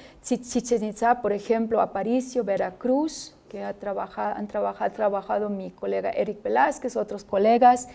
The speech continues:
Este, vemos igualmente, ¿no? Las serpientes que salen de la cabeza, ¿no? Ser decapitada,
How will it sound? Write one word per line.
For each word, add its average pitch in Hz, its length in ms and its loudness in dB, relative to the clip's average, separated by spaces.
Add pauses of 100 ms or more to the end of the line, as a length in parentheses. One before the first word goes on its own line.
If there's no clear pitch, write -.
(360)
Este, 202 280 -2
vemos 214 360 -2
igualmente, 196 640 -4
¿no? 233 140 -4
Las 196 380 -6
serpientes 202 720 -2
que 180 280 -8 (180)
salen 196 400 -4
de 180 80 -6
la 180 160 -6
cabeza, 220 520 -4
¿no? 240 220 -12 (100)
Ser - 260 -14 (140)
decapitada, 220 840 -2